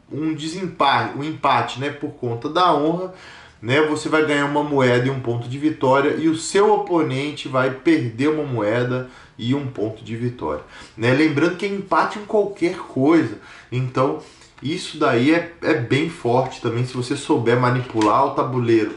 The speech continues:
pra gerar muitos empates, você pode ganhar muito ponto e acabar prejudicando bastante aí o pessoal, principalmente tirando a moeda deles, por exemplo, se você fizer um empate ali na, com os Kamis e et cetera, tá?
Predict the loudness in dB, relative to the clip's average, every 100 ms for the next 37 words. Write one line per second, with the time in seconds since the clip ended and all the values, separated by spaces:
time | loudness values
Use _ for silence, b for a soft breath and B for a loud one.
0 | -4 0 0 -2 B B -2 2 4 4
1 | 2 0 -4 -4 -6 -6 -6 0 2 0
2 | -4 -10 -10 -6 -6 -4 -2 -2 -2 -6
3 | -10 -8 -6 -4 -4 -4 -2 -2 -2 0
4 | -2 -2 -6 -6 -6 -2 -2 -2 -6 -6
5 | -4 -2 -2 -4 B B B B -4 -4
6 | 0 0 0 -4 -6 -6 -8 -6 -2 0
7 | 0 -2 -2 -2 -2 -2 -4 -2 -2 -4
8 | -8 -8 -8 -10 -10 -8 -8 -8 -6 -4
9 | -4 -8 -4 -2 0 -2 -6 -6 -8 B
10 | B B B _ -10 -6 -4 -6 -4 -4
11 | -4 -2 -2 -2 -4 0 0 0 -2 -2
12 | -2 -8 -12 -14 -18 -20 B B B B
13 | -4 0 0 -4